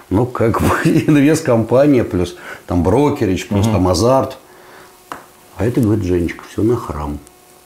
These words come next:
Speaker 2: А,
Speaker 1: Всё на храм".
Speaker 2: тоже жизненная позиция.
Speaker 1: Вот, да, да, это была такая жизненная позиция, было очень интересно. Но так всё-таки, вот вы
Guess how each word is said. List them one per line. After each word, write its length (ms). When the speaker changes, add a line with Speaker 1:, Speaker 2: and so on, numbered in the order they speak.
Speaker 2:
А, 400
Speaker 1:
Всё 160
на 140
храм". 320
Speaker 2:
тоже 200
жизненная 260
позиция. 400
Speaker 1:
Вот, 340
да, 280
да, 200
это 160
была 220
такая 240
жизненная 440
позиция, 420
было 180
очень 220
интересно. 460
Но 280
так 140
всё-таки, 560
вот 280
вы 580